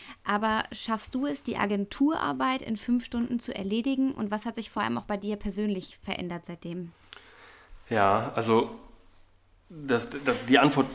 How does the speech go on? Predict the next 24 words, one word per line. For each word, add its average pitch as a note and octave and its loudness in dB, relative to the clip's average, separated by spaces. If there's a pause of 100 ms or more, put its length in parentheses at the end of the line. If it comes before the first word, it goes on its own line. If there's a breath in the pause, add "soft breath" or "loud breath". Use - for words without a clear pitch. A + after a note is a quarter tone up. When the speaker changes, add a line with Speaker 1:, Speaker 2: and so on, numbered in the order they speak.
(100)
Speaker 2:
kann C3+ 8
jetzt B2+ 8
ganz B2 8
vielschichtig A2 6
werden, G2+ 0
ne? A#2 4
Ich B2 -2
glaub, A#2 4
grundsätzlich C3+ 4
im A#2+ 6
November A#2 4
zweitausendsiebzehn, B2+ -2
als - -4
wir A#2 -2
den, A2 -2
den A2 -6
Fünf-Stunden-Tag A#2+ -2
eingeführt C3+ -2
hatten B2 2
und B2 2
noch A#2 2
niemand C#3 8
davon A#2+ 4
wusste, A#2+ 2